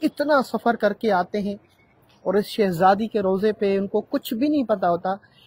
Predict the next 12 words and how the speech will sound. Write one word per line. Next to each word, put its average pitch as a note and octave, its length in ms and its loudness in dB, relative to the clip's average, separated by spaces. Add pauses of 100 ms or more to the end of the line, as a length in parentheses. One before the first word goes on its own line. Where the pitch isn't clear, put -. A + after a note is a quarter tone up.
(220)
कि G#3+ 60 -2
ये A#3 140 0
इमाम G#3+ 340 0
अली G3+ 140 0
अलैहिस्सलाम F#3 480 -4
की G3 140 -6
कौन F3 240 -2
सी G#3+ 160 -4
शहजादी G3 520 -2
है, A3 100 -6 (520)
इनकी G3+ 300 -2
वालदा F3+ 400 4